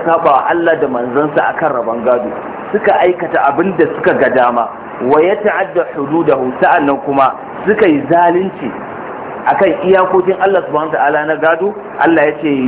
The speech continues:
"Yudkhilhu ko nudkhilhu naran khalidan fiha," za mu shigar da su wuta suna masu dawwama a ciki. To, anan malamai sun tattauna dangane da wannan, cewa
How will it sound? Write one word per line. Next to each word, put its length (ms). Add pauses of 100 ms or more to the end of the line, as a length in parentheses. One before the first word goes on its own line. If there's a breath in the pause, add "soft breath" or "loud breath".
"Yudkhilhu 640
ko 160
nudkhilhu 720
naran 360
khalidan 520
fiha," 260 (440)
za 260
mu 100
shigar 280
da 100
su 160
wuta 560 (200)
suna 280
masu 300
dawwama 480
a 40
ciki. 280 (640)
To, 140
anan 320 (640)
malamai 420
sun 160
tattauna 560 (560)
dangane 480
da 80
wannan, 340 (840)
cewa 320